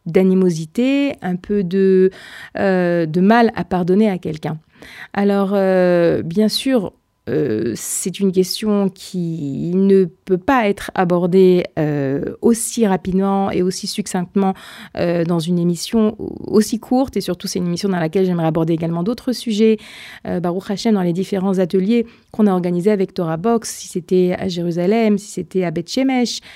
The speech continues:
à Natania, c'est un sujet qu'on a longuement abordé, le problème relationnel et comment gérer tout ce qui se passe à l'intérieur de notre cœur. Mais quand même,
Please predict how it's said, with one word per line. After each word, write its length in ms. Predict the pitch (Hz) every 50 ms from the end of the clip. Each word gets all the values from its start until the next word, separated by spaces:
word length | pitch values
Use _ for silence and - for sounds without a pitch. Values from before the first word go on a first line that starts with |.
| - - - -
à 100 | - 196
Natania, 580 | 190 180 180 - 175 175 190 214 226 220 220 220 - - _ _
c'est 140 | - - 180
un 80 | 170
sujet 260 | 160 - 185 185 214
qu'on 180 | 208 - 185 175
a 80 | 170 165
longuement 360 | 180 220 294 302 302 277 254
abordé, 400 | 240 220 196 202 190 202 196 208
le 500 | 190 175 170 160 160 160 139 - - - -
problème 400 | - - 196 180 202 208 202 190 -
relationnel 840 | - 156 165 196 240 247 240 226 240 - 240 233 226 226 220 220 214 - - - - -
et 100 | - 180
comment 380 | - - 226 214 214 220 214
gérer 540 | 180 165 165 156 170 214 240 240 214 214 202
tout 180 | 196 - - 208
ce 60 | -
qui 100 | - -
se 100 | 180 -
passe 200 | - 185 170 -
à 40 | 180
l'intérieur 360 | 165 160 165 165 165 170 165
de 80 | 165 165
notre 300 | 165 160 - - - 156
cœur. 300 | - - 247 330 403 403 - - - - - - - - - - - -
Mais 220 | 220 220 277 359 370
quand 160 | - 277 233
même, 280 | 208 190 208 226 233